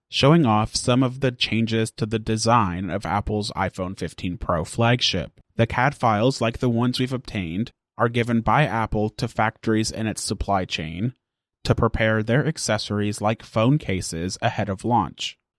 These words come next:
So they focus on providing exact dimensions of the iPhone, and having inaccurate cad files in the supply chain would be costly to case designers and factories. So you can get a look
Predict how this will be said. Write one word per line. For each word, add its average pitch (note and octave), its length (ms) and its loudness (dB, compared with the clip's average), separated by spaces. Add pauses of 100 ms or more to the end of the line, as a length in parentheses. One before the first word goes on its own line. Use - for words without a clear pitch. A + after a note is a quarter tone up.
(100)
So - 100 2
they A#2 140 6
focus C#3+ 420 0
on A#2+ 160 0
providing A2 540 -2
exact G#2+ 600 -2 (120)
dimensions G#2 720 0
of B2+ 300 0
the C#3+ 120 4
iPhone, F2 640 -6 (320)
and A#2+ 160 4
having B2 460 2
inaccurate B2 580 2
cad G#2 260 -2
files G2+ 520 -2
in A#2+ 160 4
the B2 80 2
supply G2 460 -2
chain D#2 480 -6 (260)
would A#2 100 -2
be A2 140 2
costly A#2+ 580 2
to A2+ 140 -4
case G#2+ 280 -4
designers G#2+ 800 0
and F#2 240 -12
factories. G#2 960 -2 (320)
So - 160 2
you C#3+ 120 6
can F3+ 160 2
get D#3 140 2
a C#3 60 4
look A2+ 340 2